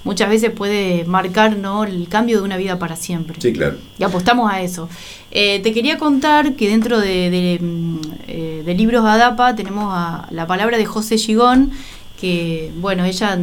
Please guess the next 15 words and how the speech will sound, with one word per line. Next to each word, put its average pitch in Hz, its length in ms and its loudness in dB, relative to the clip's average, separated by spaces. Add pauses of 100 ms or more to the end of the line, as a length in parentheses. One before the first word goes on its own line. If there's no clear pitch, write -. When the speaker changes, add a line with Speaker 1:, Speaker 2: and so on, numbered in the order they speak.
(320)
Speaker 1:
digamos, 185 320 0
nos 185 140 -4
cuenta 226 280 4
un 185 80 -4
poquitito 220 600 0
sobre 180 280 -6
qué 190 100 -6
se 185 140 -6
trata 185 300 -4
esta 180 160 -8
dinámica, 180 480 0
si 175 100 -4
te 170 80 -6
interesaría. 185 840 0
Speaker 2:
Escuchamos, 110 720 2